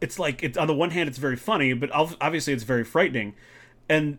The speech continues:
something that we're seeing more frequently in the last, like, year or so, and there's a really good article, a really good write-up in the Daily Beast about it, um, QAnon has been sort of encouraging,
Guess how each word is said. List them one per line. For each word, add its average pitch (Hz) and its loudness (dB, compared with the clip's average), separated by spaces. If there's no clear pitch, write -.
something 208 4
that 190 4
we're 156 2
seeing 151 2
more 135 4
frequently 127 0
in 135 0
the 131 4
last, 143 0
like, 120 -2
year 156 2
or 143 2
so, 104 -2
and 139 2
there's 127 2
a 131 0
really 151 4
good 139 4
article, 123 4
a 131 4
really 147 6
good 123 4
write-up 123 8
in 117 -2
the 117 2
Daily 117 4
Beast 120 0
about 110 0
it, 104 -6
um, 120 4
QAnon 180 4
has 135 0
been 135 0
sort 156 2
of 135 0
encouraging, 139 2